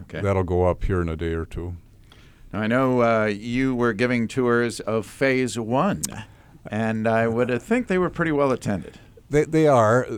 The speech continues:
Speaker 2: Uh, it's a little different for people to realize how they can access the school, and so it does take some time. But there are,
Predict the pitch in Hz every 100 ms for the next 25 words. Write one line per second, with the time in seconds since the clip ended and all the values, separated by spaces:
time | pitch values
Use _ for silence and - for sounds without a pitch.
0 | - 120 110 113 92 117 110 131 127 139
1 | 117 127 131 - 104 123 107 107 95 98
2 | 90 107 107 101 92 92 - 107 107 98
3 | 95 - 90 98 101 - 95 - - 82
4 | - 113 107 90 82 90 98 92 - 107
5 | 92 117 113 120 104 - 92 82 104 98
6 | 80 82 92 87 107 101 101 113 113